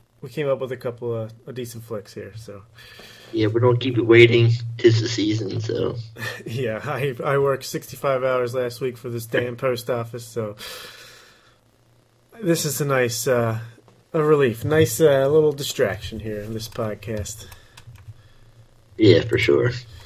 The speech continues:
Speaker 2: So, right, uh, this week will probably be a little more laid back than normal, but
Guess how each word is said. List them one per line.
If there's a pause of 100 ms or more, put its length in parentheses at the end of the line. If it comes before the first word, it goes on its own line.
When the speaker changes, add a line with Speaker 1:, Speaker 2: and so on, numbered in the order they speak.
(160)
Speaker 2:
So,
right, (120)
uh,
this
week
will
probably
be
a
little (280)
more
laid
back
than
normal,
but